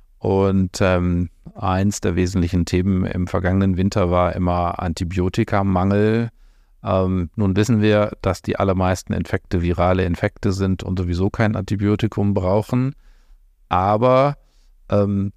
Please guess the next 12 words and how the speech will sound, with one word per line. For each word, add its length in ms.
hat 260
ein 160
Kind 260
ein 220
Herzproblem, 920
braucht 340
es 120
vielleicht 420
manchmal 500
doch 320
ein 180
Antibiotikum. 880